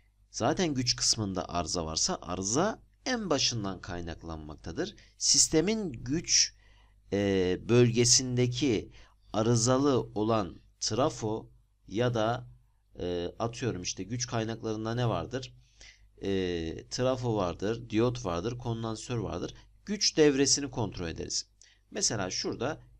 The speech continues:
bir tane devremiz var arkadaşlar. Devremizde şurada bir tane ne var?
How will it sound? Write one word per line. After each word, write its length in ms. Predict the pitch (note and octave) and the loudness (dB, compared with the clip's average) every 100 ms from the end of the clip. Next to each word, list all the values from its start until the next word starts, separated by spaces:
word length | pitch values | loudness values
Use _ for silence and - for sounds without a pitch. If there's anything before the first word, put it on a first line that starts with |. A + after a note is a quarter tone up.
| D#3+ | -10
bir 100 | - | -6
tane 420 | G#2 F#2+ C3+ C#3+ - _ - | -4 -2 -4 -6 -16 _ -4
devremiz 460 | B2 A#2+ A#2 G#2 | 0 0 0 -2
var 120 | F#2 D#2+ | -4 -4
arkadaşlar. 600 | D#2+ F#2 - - C#3+ - - - - - | -6 -10 -6 -4 -4 -8 -20 -20 -16 -2
Devremizde 640 | C#3 C#3+ D3 C#3 B2+ C#3 | 0 2 0 -2 -2 -4
şurada 360 | - - C#3+ B2 | -4 -6 -4 -6
bir 80 | B2+ | -4
tane 280 | A#2+ A#2 C3 | -4 -2 -2
ne 120 | A2+ | 0
var? 200 | B2+ | -2